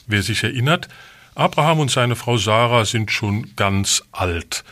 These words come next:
als das Wunder geschieht. Sie bekommen einen Sohn. Denn wie sagt das Sprichwort, für Gott ist ja nichts unmöglich. Man kann sich das Glück und die Freude der beiden Alten vorstellen.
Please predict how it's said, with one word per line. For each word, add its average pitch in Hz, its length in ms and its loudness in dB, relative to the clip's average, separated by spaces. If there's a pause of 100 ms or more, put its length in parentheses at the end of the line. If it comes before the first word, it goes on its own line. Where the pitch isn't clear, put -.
(240)
als - 220 -8
das 92 320 -4
Wunder 95 480 2
geschieht. 87 540 -2
Sie - 160 -4
bekommen 117 480 -2
einen 104 320 0
Sohn. 87 460 -2 (680)
Denn 80 160 -12
wie 82 60 -8
sagt 95 340 -4
das 95 100 -2
Sprichwort, 95 640 -2
für - 220 -4
Gott - 320 -2 (340)
ist - 200 -8
ja 87 100 -2
nichts - 580 0
unmöglich. 82 800 -6 (420)
Man 101 140 0
kann 165 180 2
sich 156 140 0
das 131 180 2
Glück 190 320 0
und 151 120 4
die 117 100 2
Freude 139 560 2
der 120 140 2
beiden 127 520 -2
Alten 117 400 0
vorstellen. 85 840 -4